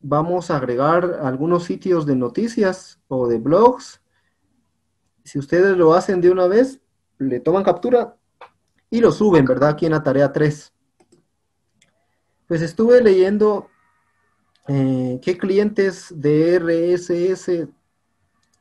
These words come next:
son los más recomendables, los que tienen más puntos,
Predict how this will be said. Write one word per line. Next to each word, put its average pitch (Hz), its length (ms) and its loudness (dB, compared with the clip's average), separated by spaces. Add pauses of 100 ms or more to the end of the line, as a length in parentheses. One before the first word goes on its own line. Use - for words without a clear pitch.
(380)
son 165 160 -6
los 160 140 0
más 160 160 0
recomendables, 165 920 -2
los 143 140 -6
que 135 100 -6
tienen 156 400 -2
más 147 180 -4
puntos, 196 680 -4